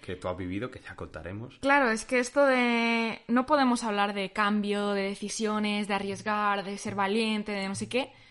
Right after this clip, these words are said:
Speaker 2: si no lo vives, si no lo haces.
Speaker 1: Ujú.
Speaker 2: O sea, la filosofía barata es decir algo desde tu sofá calentito, que ahora mismo
Speaker 1: Sí,
Speaker 2: está siéndolo.
Speaker 1: efectivamente.
Speaker 2: Pero dentro de la cabeza se han removido muchas cosas, aunque todavía en el mundo físico no se hayan materializado.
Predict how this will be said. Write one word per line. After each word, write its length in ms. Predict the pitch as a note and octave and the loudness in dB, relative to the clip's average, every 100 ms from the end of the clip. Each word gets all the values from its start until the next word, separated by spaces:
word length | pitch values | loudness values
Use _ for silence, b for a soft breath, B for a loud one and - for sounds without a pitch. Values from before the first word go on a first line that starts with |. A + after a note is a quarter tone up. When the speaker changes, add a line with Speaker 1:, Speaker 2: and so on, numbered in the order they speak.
| B | B
Speaker 2:
si 180 | - A3 | -2 2
no 140 | A3 | 4
lo 140 | A#3 | 4
vives, 280 | G3 G#3 F#3+ | 2 0 -2
si 100 | - | -4
no 120 | G3 F#3 | -2 0
lo 140 | F3+ | 0
haces. 400 | E3+ - B2+ A#2+ | 0 -2 -4 -2
Speaker 1:
Ujú. 120 | A2+ | -4
Speaker 2:
O 460 | A2+ - - - - | -6 -16 -20 -20 -6
sea, 200 | G#3 G3 | 2 4
la 100 | G3+ | 4
filosofía 600 | A3+ G#3+ A3 A3 A#3+ C4+ | 2 0 -2 0 6 8
barata 560 | B3+ A3+ A3+ B3+ C#4 - | 8 6 4 4 2 0
es 300 | G3+ G3+ - - - | -4 -4 -10 -16 -4
decir 340 | G#3 G#3 A#3 | -4 2 4
algo 440 | A3+ A3+ A#3+ C#4+ G#3 | 4 4 2 0 2
desde 320 | A3+ G3+ A3 | 0 0 -2
tu 160 | G#3 | -4
sofá 320 | G#3 G3+ - G2 | -4 -4 -4 -2
calentito, 680 | - F3+ F3+ G3+ F#3+ - - | -2 -4 -4 -6 -6 -10 -8
que 100 | F#3+ | -4
ahora 120 | F3+ | -2
mismo 380 | F3 F3+ G#3 C#4+ | -2 -2 -2 -2
Speaker 1:
Sí, 320 | - B2 A2 A2 | -2 -2 -2 -2
Speaker 2:
está 220 | - - | -6 -6
siéndolo. 460 | - B3+ D4 F3 | 2 2 4 0
Speaker 1:
efectivamente. 560 | A#2 G2 G#2 F#2 C3 C3+ | -2 -2 -2 -2 -2 0
Speaker 2:
Pero 500 | - A#3 A3 C#4 - - - _ _ | 6 6 6 2 -2 -12 -20 _ _
dentro 400 | F#3 A3 A3+ B3+ | -4 2 4 6
de 80 | A#3+ | 4
la 100 | A#3 | 4
cabeza 300 | A3 A#3 C4 | 4 2 0
se 80 | C4 | 0
han 100 | A#3 | 2
removido 520 | A#3+ A#3+ A3+ G#3+ A#3+ | 4 4 2 2 0
muchas 320 | A#3+ A#3+ B3 | 0 -2 -6
cosas, 340 | A#3+ B3 C#4 C#4+ | -4 -4 -2 -2
aunque 200 | G#3+ A3 | -2 -2
todavía 360 | G#3 G3 G3 | -2 -2 -2
en 60 | A3+ | -2
el 200 | A3 G#3 | -2 0
mundo 300 | A3 A3+ A3 | 0 0 -4
físico 420 | A3 A3+ A#3 B3 | -4 -8 -4 -2
no 100 | A#3 | 0
se 120 | A3+ | 0
hayan 180 | G3+ G3+ | -2 0
materializado. 960 | G3+ F#3+ G3+ F#3 F3+ G#3 - D#4+ F#3 | -2 -2 -4 -4 -4 -4 0 2 0